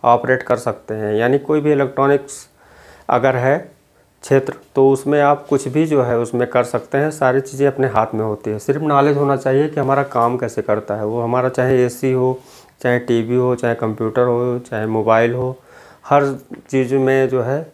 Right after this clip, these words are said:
एक चीज़ सिद्धांत होता है, उसे मालूम होना चाहिए कि ये ऐसे ऐसे वर्क करता है। और सबके वर्क करने का जो सिद्धांत हो,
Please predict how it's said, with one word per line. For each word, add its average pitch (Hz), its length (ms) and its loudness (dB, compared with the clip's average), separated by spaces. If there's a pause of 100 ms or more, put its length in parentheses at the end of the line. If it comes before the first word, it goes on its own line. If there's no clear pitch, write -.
(120)
एक 131 220 0
चीज़ 135 340 -2 (100)
सिद्धांत 131 580 0
होता 127 280 -2
है, 131 180 -2 (460)
उसे 143 220 0
मालूम 127 300 2
होना 127 160 0
चाहिए 127 340 -2
कि - 140 -6 (260)
ये 127 180 4
ऐसे 127 320 0
ऐसे 123 200 -4
वर्क 117 300 -2
करता 107 320 -2
है। 101 200 -6 (400)
और 123 60 0
सबके 135 420 2
वर्क 139 280 0
करने 131 260 0
का 127 180 -2
जो 120 300 -4
सिद्धांत 120 600 -2
हो, 127 120 0